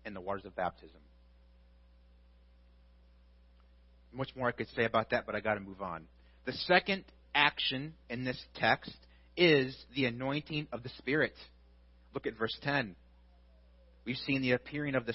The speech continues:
Son, now the anointing of the Spirit, or the anointing by the Spirit. Verse ten. It starts out with immediately. Immediately. That's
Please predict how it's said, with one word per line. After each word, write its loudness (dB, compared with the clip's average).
Son, 6
now 8
the 4
anointing -4
of -8
the -10
Spirit, 2
or -4
the -4
anointing -6
by 8
the -4
Spirit. -8
Verse -4
ten. 0
It -14
starts 6
out 2
with 0
immediately. 6
Immediately. 4
That's 12